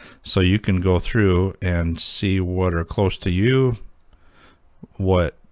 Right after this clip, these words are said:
you might be able to listen to, and same thing. Copy and paste right into your software. Say, let's do this one. Um,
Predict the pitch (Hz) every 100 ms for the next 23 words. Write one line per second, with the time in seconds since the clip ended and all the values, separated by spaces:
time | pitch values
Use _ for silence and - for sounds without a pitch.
0 | - 101 90 85 85 90 82 80 113 -
1 | 92 - 104 98 92 - _ _ _ _
2 | _ - 90 87 85 87 98 - 85 -
3 | 123 101 90 - - _ - - - _
4 | _ _ _ _ - - 92 - 87 92
5 | 98 104 - - - _ _ _ _ _
6 | _ _ - 87 90 90 92 95 82 -
7 | 107 104 - 73 78 98 - _ _ _
8 | _ - - 110 107 95 110 92 85 -
9 | - 78 76 80 - 92 90 87 87 85
10 | 82 82